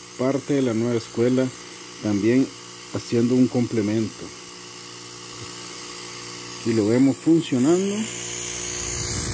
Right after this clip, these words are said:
perfectamente bien. Es la alta donde sale la presión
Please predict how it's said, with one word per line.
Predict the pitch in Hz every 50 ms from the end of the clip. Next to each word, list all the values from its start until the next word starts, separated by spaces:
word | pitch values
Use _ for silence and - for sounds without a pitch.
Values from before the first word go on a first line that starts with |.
| - - - - - - - -
perfectamente | 113 107 - - - - - 127 - - - 131 131 135 131 - - 123 107 113
bien. | 143 165 190 202 208 196 - - - - - - - - - - - - - - - - - - - - - - - - 113 110
Es | 113 117
la | 113 95 98 113
alta | 135 151 151 - 151
donde | 131 117 104
sale | 90 - 117 113 127 131
la | 131 123 110
presión | - - - - - - 139 160 170